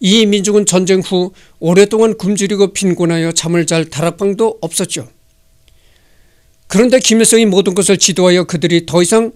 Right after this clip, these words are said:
굶주리거나 추위에 떨지 않도록 했으며 집도 지어줬습니다.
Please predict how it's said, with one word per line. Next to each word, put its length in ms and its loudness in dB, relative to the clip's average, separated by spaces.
굶주리거나 720 0
추위에 400 -2
떨지 240 -2
않도록 320 -6
했으며 480 -4
집도 440 0
지어줬습니다. 880 -2